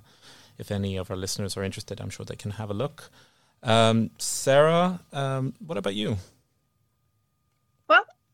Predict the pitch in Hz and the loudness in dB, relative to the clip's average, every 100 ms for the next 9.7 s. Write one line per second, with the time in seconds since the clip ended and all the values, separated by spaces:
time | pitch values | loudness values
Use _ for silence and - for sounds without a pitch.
0 | - 269 285 277 302 294 220 202 175 - | -2 2 4 6 6 4 -6 -10 -14 -10
1 | 170 185 - - - 220 226 226 208 190 | -8 -8 -10 -20 -12 -8 -8 -8 -10 -4
2 | 208 208 202 220 196 185 185 180 - 202 | 0 0 0 -4 -2 -2 -6 -10 -6 -2
3 | 196 180 180 180 202 190 180 180 175 185 | 0 -2 -8 -6 -2 0 2 2 2 -4
4 | - 202 - 190 175 180 196 185 180 175 | 0 -2 0 -4 -2 -2 2 2 2 -2
5 | - 180 185 208 202 185 180 - - _ | -2 -2 2 2 4 4 2 -2 -20 _
6 | _ 254 254 240 208 208 - 220 214 208 | _ 6 8 6 4 0 0 4 4 2
7 | 220 214 196 180 185 185 190 190 180 214 | -2 0 0 -4 -4 -2 0 0 -2 2
8 | 202 190 185 - 160 226 226 - - 170 | 2 2 -4 -8 -2 2 0 -2 -8 -6
9 | 165 - 165 170 190 208 - | -6 -6 -6 -4 -4 -6 -8